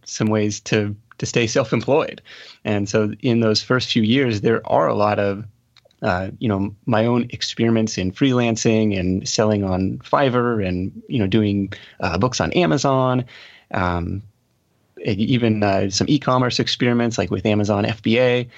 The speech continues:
um, and all that stuff. It's kind of, you know, that was the initial idea for the site. It's like, okay, I'll be the guinea pig. I'll report back what works, what doesn't, which opportunities are, are legit. That has definitely shifted as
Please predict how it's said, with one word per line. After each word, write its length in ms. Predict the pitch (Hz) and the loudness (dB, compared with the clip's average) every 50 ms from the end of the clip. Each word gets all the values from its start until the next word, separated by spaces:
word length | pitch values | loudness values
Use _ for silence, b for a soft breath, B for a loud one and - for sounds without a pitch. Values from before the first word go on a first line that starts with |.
| B B B B B B B _ | B B B B B B B _
um, 320 | - 127 104 98 98 101 101 - - | -2 0 0 0 -2 -4 -8 -4 0
and 120 | 147 151 | 0 2
all 100 | 190 247 | 2 2
that 100 | 285 294 | 0 0
stuff. 160 | - - - | 0 -2 -2
It's 100 | 95 - | -2 -2
kind 180 | - - - 247 | -2 -2 0 0
of, 220 | 226 156 123 - - _ _ _ _ _ _ _ _ _ _ _ _ _ _ _ _ | 0 -2 -4 -8 -16 _ _ _ _ _ _ _ _ _ _ _ _ _ _ _ _
you 140 | - 139 123 | -2 0 0
know, 80 | 120 113 | 2 4
that 200 | 113 131 147 156 | 4 2 2 2
was 160 | 175 147 123 | 0 0 0
the 80 | 131 127 | 0 0
initial 360 | 120 120 123 120 - 117 107 | 0 0 -2 0 0 0 0
idea 280 | 101 101 104 104 101 | 0 -2 -2 -2 -2
for 140 | 101 - 101 | -2 -2 -4
the 80 | 90 95 | -6 -4
site. 180 | - - - | -4 -4 -4
It's 140 | - - - | -4 -4 -6
like, 120 | - 98 - | -6 -6 -2
okay, 140 | 107 104 | 0 2
I'll 100 | 98 98 | 2 2
be 120 | 101 104 101 | 2 2 0
the 100 | 95 101 | 0 2
guinea 180 | 131 160 160 | 2 2 2
pig. 240 | 139 - 143 131 120 | 2 2 0 2 2
I'll 80 | 117 110 | 2 2
report 300 | 104 107 107 - 113 107 | 0 0 0 0 0 0
back 300 | - 101 101 101 - B B B B B - | 0 0 0 -2 -4 B B B B B 0
what 160 | 123 117 110 | 0 2 2
works, 280 | 104 104 104 104 - | 2 0 -2 -2 -2
what 140 | - 107 98 | -2 -2 0
doesn't, 400 | - 101 92 92 98 98 98 98 | 2 0 0 0 0 -4 -4 -2
which 200 | 107 113 104 - | -2 -2 0 0
opportunities 520 | 101 101 101 - 104 101 98 98 95 95 95 | 0 -2 -2 -4 -4 -4 -4 -4 -2 0 0
are, 260 | 92 92 92 92 92 - - | 0 0 0 -2 -4 -6 -2
are 120 | - 110 95 | 0 0 0
legit. 400 | 95 95 - - 80 - - B B B B B B B B B B | 0 0 2 0 0 0 -2 B B B B B B B B B B
That 300 | - 117 123 151 175 160 | 0 2 2 2 4 2
has 180 | 139 123 110 | 2 0 0
definitely 540 | 107 - 135 131 - - 120 113 113 107 101 | 0 0 0 2 2 0 -2 0 0 -2 -2
shifted 440 | - - - - 131 123 - 107 - | -2 -2 0 0 0 0 -2 -4 -2
as 540 | - 110 117 120 120 117 113 107 - - | 0 0 2 2 0 0 -2 -4 -6 -10